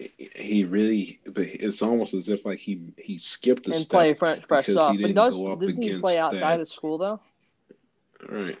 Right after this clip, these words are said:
Speaker 1: He does, yeah. Cl-, club, club travel, which,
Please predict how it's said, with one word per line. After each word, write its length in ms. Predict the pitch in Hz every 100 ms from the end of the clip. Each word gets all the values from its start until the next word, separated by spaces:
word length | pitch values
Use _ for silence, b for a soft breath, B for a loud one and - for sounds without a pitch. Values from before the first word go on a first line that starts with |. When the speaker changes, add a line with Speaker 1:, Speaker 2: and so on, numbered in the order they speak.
| b b b b _ _ _ _ _ _ _ _ _ _ _ -
Speaker 1:
He 120 | 101
does, 480 | 95 95 85 - -
yeah. 260 | 101 90 82 - _ _
Cl-, 180 | - 123
club, 380 | - - 113 107
club 320 | - 113 101
travel, 540 | - 110 107 87 80 78
which, 220 | 110 104